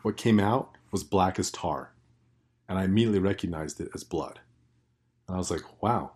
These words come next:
that's a lot of blood." And there was no mucus, no snot, no nothing. It was just blood. And I was like, "That's really weird." So I sat there a little bit longer.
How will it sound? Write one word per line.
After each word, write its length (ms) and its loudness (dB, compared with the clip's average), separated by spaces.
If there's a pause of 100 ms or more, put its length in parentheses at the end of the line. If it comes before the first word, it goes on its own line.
(120)
that's 180 -10
a 60 -4
lot 220 -4
of 100 -10 (120)
blood." 400 -2 (160)
And 120 -8
there 100 -4
was 240 -10 (320)
no 420 -2
mucus, 520 0
no 180 0
snot, 460 -6
no 140 -2
nothing. 340 -4
It 100 -8
was 120 -16
just 340 -4
blood. 380 -2 (760)
And 80 -10
I 20 -8
was 120 -10
like, 180 -8
"That's 360 -6
really 280 0
weird." 440 0 (340)
So 560 0 (420)
I 240 -2
sat 340 0
there 140 4
a 80 2
little 180 2
bit 120 -4
longer. 480 -2